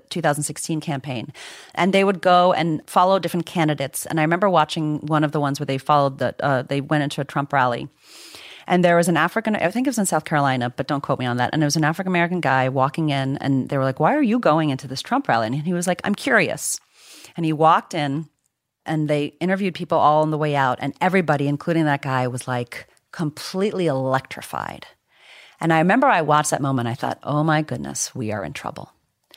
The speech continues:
And if you analyze, and I'm not the only one to say this, George Packer has written about this as well, and a number of people have. If you analyze what's actually happening at a Trump rally, it is a ritual, it is a collective ritual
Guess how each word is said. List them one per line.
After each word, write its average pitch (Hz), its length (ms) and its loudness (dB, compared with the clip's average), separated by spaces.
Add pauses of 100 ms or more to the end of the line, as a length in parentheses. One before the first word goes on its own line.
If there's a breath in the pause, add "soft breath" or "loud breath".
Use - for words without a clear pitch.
(500 loud breath)
And 196 140 2
if 196 180 0
you 202 160 -2
analyze, 190 760 4
and 160 160 -2
I'm 156 120 4
not 147 160 0
the 160 80 -2
only 151 120 2
one 139 80 0
to 139 80 -4
say 165 220 -4
this, 156 160 -6
George 147 240 -6
Packer 156 340 -4
has 147 260 -6
written 165 200 -4
about 147 180 -2
this - 320 -6
as 151 100 -8
well, 190 380 4
and 135 160 -2
a - 60 -12
number 165 180 -6
of 151 80 -10
people 143 220 -12
have. 139 200 -6 (1040 loud breath)
If 202 140 0
you 240 80 0
analyze 302 360 4
what's 294 200 -2
actually 190 200 -4
happening 156 580 0 (240)
at 156 120 2
a 151 60 0
Trump 147 280 -4
rally, 135 420 -6
it 175 100 0
is 175 240 2
a 170 80 -2
ritual, 170 560 0
it 139 100 0
is 147 100 -8
a - 140 -14
collective 160 680 0
ritual 143 680 -4